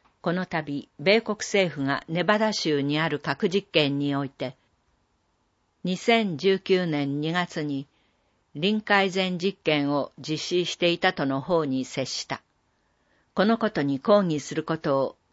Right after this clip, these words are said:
決意表明するため。提案者への主な質疑。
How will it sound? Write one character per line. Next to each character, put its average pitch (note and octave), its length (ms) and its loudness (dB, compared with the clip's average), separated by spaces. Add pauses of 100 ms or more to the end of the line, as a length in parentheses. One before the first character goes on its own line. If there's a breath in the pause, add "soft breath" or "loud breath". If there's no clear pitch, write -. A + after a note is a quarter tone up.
(140)
決 D#3+ 300 2
意 G#3 180 4
表 F#3 220 2
明 C3 220 -2
す - 180 -10
る C3+ 100 -10
た C#3 180 -6
め。 A#2+ 200 -12 (2000)
提 A3+ 260 6
案 A3 160 2
者 D3+ 220 2
へ C#3 140 0
の B2+ 260 -4 (100)
主 G3+ 260 2
な B2 200 -6
質 - 320 -8
疑。 A#2+ 180 -4